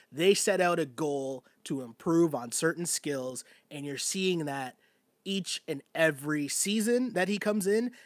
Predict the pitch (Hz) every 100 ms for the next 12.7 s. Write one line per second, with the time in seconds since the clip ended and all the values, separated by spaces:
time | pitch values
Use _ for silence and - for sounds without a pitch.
0 | _ 165 165 160 196 - - - _ _
1 | 139 214 - 196 185 180 185 170 202 220
2 | 175 151 156 147 139 - _ _ _ _
3 | _ _ _ 175 190 196 185 180 170 -
4 | 170 143 - 170 175 165 175 - 170 170
5 | 175 175 - 160 160 - - 147 202 180
6 | 135 127 _ _ _ _ _ _ _ _
7 | _ - 143 135 - 175 - 170 175 -
8 | 156 147 175 147 131 180 185 175 170 190
9 | 180 - 185 110 - - - - _ _
10 | _ _ _ _ _ _ - 233 220 190
11 | 220 156 190 190 - 190 175 156 156 -
12 | - 147 151 - 104 - -